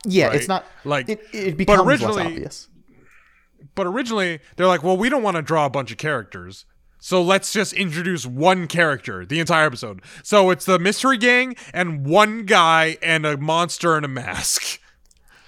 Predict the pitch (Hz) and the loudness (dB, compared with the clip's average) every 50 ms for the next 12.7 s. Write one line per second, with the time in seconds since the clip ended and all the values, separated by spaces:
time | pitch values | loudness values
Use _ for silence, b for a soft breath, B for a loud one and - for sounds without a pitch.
0 | b b b b - - - - 202 185 - 165 160 165 - - - 143 - - | b b b b -12 -2 0 2 2 2 0 2 4 4 6 6 4 4 4 4
1 | - 139 214 214 208 185 185 185 175 160 147 - - 175 156 131 135 131 113 101 | 6 8 8 8 8 8 6 4 4 4 0 -2 -4 -4 -4 -4 -6 -8 -8 -8
2 | 95 - 160 143 - 165 156 151 - - 165 175 175 - - - - 170 143 165 | -8 -8 -4 0 2 2 2 2 0 0 0 0 0 -2 -6 -8 -8 0 4 6
3 | 160 170 180 175 147 151 139 - 165 147 - - 131 170 220 208 - - - 107 | 6 6 6 4 0 0 0 0 0 0 0 2 4 4 4 2 0 -2 -6 -6
4 | 107 107 110 113 101 110 117 113 120 110 107 107 143 190 185 - - 113 104 104 | -4 -4 -4 -4 -6 -6 -6 -4 -4 -2 2 2 2 2 2 0 -4 -6 -6 -4
5 | 104 101 104 104 104 113 - - 123 110 107 - - 110 104 104 110 - - 135 | -6 -6 -6 -8 -10 -10 -8 -6 -6 -6 -6 -6 -8 -8 -8 -10 -10 -8 -8 -8
6 | 127 - 139 131 - - 143 143 131 117 113 110 104 104 - - 117 120 262 - | -4 -2 -2 -2 -2 -2 -2 -2 -2 -2 -2 -4 -6 -8 -6 -4 -4 -2 -2 -4
7 | 120 104 98 95 98 - - 120 - 123 123 123 117 107 101 101 113 107 - 98 | -6 -6 -6 -8 -10 -10 -12 -10 -8 -4 -4 -2 -2 -4 -4 -6 -8 -8 -8 -8
8 | 98 117 147 - - - _ _ _ _ _ _ _ _ _ _ _ _ _ - | -6 -6 -6 -6 -8 -12 _ _ _ _ _ _ _ _ _ _ _ _ _ -20
9 | b b b b b b b b b - 185 190 - - 196 208 226 226 240 262 | b b b b b b b b b -4 -4 -4 -4 -2 2 2 4 4 4 2
10 | 269 269 233 165 202 240 247 202 190 220 233 185 175 185 208 196 - 185 208 190 | 0 0 -2 0 -2 -2 -2 -2 -4 -4 -4 -2 0 0 0 0 0 -2 -4 -4
11 | - - - 196 185 156 175 160 165 156 151 151 147 143 143 143 123 - - 147 | -4 -4 -4 -2 -2 0 0 0 0 0 0 0 -2 -2 -4 -8 -10 -12 -10 -2
12 | 135 180 180 185 196 190 165 175 208 190 185 175 143 | 0 0 0 0 -4 -6 -2 -2 0 0 -2 -2 -6